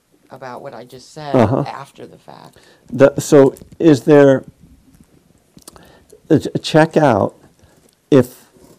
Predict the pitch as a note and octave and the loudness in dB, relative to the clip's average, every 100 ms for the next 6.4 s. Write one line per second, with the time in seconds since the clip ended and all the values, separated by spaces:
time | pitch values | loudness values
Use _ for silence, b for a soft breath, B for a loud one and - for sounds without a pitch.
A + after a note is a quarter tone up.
0 | _ C3+ C3+ D3 - C#3 B2+ - - - | _ -2 0 0 -2 -2 -2 -4 -12 -6
1 | B2 G#2 A2 - B2 G2+ F#2+ _ b b | -4 -4 -8 -2 0 0 -2 _ b b
2 | b A#2+ A2 F#2 B2 G#2 G#2 G#2+ A2+ - | b -4 -4 -4 -4 -2 -2 -4 -4 -4
3 | A2+ G2 G2 F#2+ - _ _ _ _ _ | -4 -4 -6 -12 -18 _ _ _ _ _
4 | _ _ _ - D3 _ _ _ _ _ | _ _ _ -20 -20 _ _ _ _ _
5 | _ - D3+ C#3+ - - - - - A#2 | _ -16 -14 -16 -20 -18 -16 -18 -8 -4
6 | A2 A2 A2 | -2 -2 -4